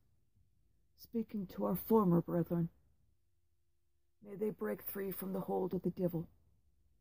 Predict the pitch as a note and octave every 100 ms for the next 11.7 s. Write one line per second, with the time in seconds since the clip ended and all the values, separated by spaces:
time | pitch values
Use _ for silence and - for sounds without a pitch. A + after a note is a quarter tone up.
0 | - F#3 - G3 F#3 G3 F3+ F#3+ F#3+ F#3
1 | F#3 F3+ G3 F3+ - F#3+ F#3 G3 F3+ F#3+
2 | F#3+ E3+ - E3 - _ _ _ _ _
3 | _ _ G3+ G3 F#3 G3 F#3 - F3 E3
4 | - F3+ E3 D3+ - E3+ - F3 D#3+ -
5 | - - _ _ _ _ _ _ _ _
6 | _ _ _ _ _ _ _ _ _ _
7 | - - - - - - - - - -
8 | - F#3 G3+ F3+ - F#3 F3 E3+ - -
9 | F3+ F3 D#3+ - - - _ _ _ _
10 | _ _ _ _ _ _ _ - F#3 F#3
11 | F#3 G3+ F#3 E3+ E3+ E3 -